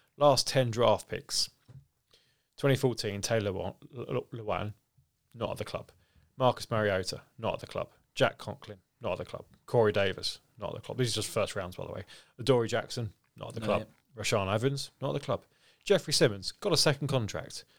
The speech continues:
Speaker 1: Isaiah Wilson, not long, no, not at the club. Not only not un-, under, uh,
Speaker 2: He's not
Speaker 1: club,
Speaker 2: on the
Speaker 1: he never fucking played
Speaker 2: Played.
Speaker 1: for
Speaker 2: <laughs> Yeah,
Speaker 1: them.
Speaker 2: yeah.
Speaker 1: Caleb, uh, Caleb Farley, he's still there. He's made fourteen starts in three years.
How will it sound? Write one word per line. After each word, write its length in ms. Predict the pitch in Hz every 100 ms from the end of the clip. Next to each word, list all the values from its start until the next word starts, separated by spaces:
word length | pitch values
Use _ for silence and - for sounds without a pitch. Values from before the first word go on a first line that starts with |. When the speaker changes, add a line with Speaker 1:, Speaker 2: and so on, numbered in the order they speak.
| _ _ -
Speaker 1:
Isaiah 300 | 131 139 123
Wilson, 460 | 120 107 - 107 - -
not 160 | 143 120
long, 200 | 123 123
no, 180 | 143 156 -
not 120 | 156
at 40 | 131
the 60 |
club. 220 | - 120 - - -
Not 120 | 240
only 120 | 220
not 140 | 196 165
un-, 160 | 160 -
under, 280 | 160 139 151
uh, 340 | 147 - -
Speaker 2:
He's 60 | 139
not 20 |
Speaker 1:
club, 160 | 196 147
Speaker 2:
on 60 |
the 60 | 104 - -
Speaker 1:
he 140 | 180
never 380 | 180 214 208 208
fucking 480 | - 180 151 190 170
played 460 | - 202 190 147
Speaker 2:
Played. 60 | 143
Speaker 1:
for 140 | 131
Speaker 2:
<laughs> 60 | 127
Yeah, 80 | 147
Speaker 1:
them. 120 | 95 92 -
Speaker 2:
yeah. 160 | 123 131 - _ _
Speaker 1:
Caleb, 380 | - 165 139 135 - 180
uh, 300 | 139 123 117
Caleb 240 | 160 143
Farley, 400 | 131 196 180 190 180
he's 140 | 185 -
still 220 | 185 160
there. 180 | 107 117
He's 160 | 147
made 160 | 147 135
fourteen 440 | - 156 135 135
starts 380 | 131 120 110 -
in 80 | 113
three 220 | - 117
years. 440 | 101 104 131 -